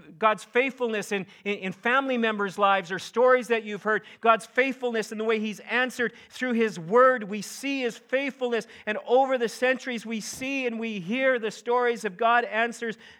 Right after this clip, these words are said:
answering people's prayers, and especially in the area of revival.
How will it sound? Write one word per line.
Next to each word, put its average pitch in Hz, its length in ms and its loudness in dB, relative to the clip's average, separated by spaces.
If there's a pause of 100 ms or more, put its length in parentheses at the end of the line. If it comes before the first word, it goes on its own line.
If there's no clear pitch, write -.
answering 220 540 -4 (340)
people's 226 360 -6
prayers, 226 400 0
and 214 160 -4
especially 202 880 -4 (340)
in 208 120 0
the 208 120 -2
area 220 260 0
of 170 60 -6
revival. 185 640 -2